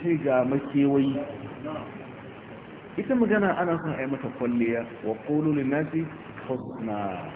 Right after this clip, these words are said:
Me yasa kake yin sa cewa ne ya rasu ba cewa ne ya mutu? To ba mutuwa bace misali. Arabtum? Suraka Allah ce, "Ko kuka shafi mata, ma'ana kuka sadu da mata." A nan ko ba a gaya maka ba,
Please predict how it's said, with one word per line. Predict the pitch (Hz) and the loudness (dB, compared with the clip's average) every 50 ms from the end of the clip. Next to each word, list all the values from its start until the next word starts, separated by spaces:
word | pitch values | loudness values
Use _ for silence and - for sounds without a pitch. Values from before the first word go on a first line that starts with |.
| - - | -6 0
Me | 131 175 | 0 2
yasa | 180 208 196 | 2 2 0
kake | 185 196 - | 0 -2 -2
yin | 170 165 160 156 160 156 | 0 0 0 0 -2 -2
sa | 165 143 139 - | -4 -6 -4 -2
cewa | 139 135 139 139 | 0 0 2 2
ne | 131 123 | 0 0
ya | 123 123 | 0 -2
rasu | 120 117 - 120 | -2 -4 -6 -4
ba | 123 123 117 120 | -4 -4 -4 -2
cewa | 120 113 117 110 | -2 -2 -2 -2
ne | 110 104 | -2 -4
ya | 101 98 | -4 -6
mutu? | 95 95 92 - - - - - - - - - - - - | -6 -8 -10 -14 -16 -16 -16 -16 -16 -16 -16 -16 -14 -8 -4
To | 156 | -2
ba | 147 143 | 0 0
mutuwa | 156 170 165 180 185 156 | 0 0 0 -2 -2 0
bace | 180 196 - 185 | -2 -2 -2 -2
misali. | 170 170 160 - 233 302 415 415 - - - - - - - - - - - - - - - - - - - - - | -2 -2 -2 -2 -2 -2 -2 -2 -4 -6 -12 -14 -14 -14 -16 -16 -16 -16 -16 -16 -16 -16 -16 -16 -16 -16 -12 -6 -2
Arabtum? | 113 127 165 185 - 202 220 240 240 - - - - - 127 | 0 0 0 0 0 -2 -2 -2 -2 -6 -8 -10 -8 -6 -2
Suraka | 147 160 160 160 160 - | 0 2 2 2 2 2
Allah | 156 180 180 175 156 - - | 2 4 4 2 2 0 0
ce, | 151 139 135 - - | -2 -4 -4 -2 0
"Ko | 147 160 | 0 0
kuka | - - 175 165 - 147 | 0 -2 -6 -6 -6 -6
shafi | 117 - - - 117 104 101 101 95 - - 117 | -6 -6 -6 -4 -4 -4 -4 -4 -4 -2 -2 0
mata, | 113 113 113 110 110 107 104 101 - 104 104 101 - - - - - - - - | 0 2 2 2 2 2 0 -2 -4 -6 -6 -6 -8 -12 -16 -16 -16 -16 -12 -6
ma'ana | - 113 92 117 123 131 135 139 143 143 - | -4 -4 -2 -2 -2 0 2 2 2 2 0
kuka | 160 165 151 - 151 - - | -4 -6 -4 -4 -6 -6 -4
sadu | 123 117 110 110 120 120 | -4 -4 -2 -2 -2 -2
da | 117 110 104 95 | 0 0 -2 -2
mata." | 95 95 98 98 98 98 92 - - 104 95 - - - - - - - - - - - - | -2 -4 -2 -2 -2 -4 -4 -6 -6 -8 -8 -8 -10 -14 -16 -14 -14 -12 -12 -12 -8 -2 2
A | 165 175 | 4 6
nan | 214 240 226 - - | 6 6 4 4 6
ko | 208 220 | 6 6
ba | 208 175 147 165 | 8 6 4 4
a | |
gaya | 147 160 165 147 135 | 4 4 4 4 4
maka | 123 117 - - 107 | 2 0 -4 -4 -6
ba, | 92 92 87 | -4 -4 -6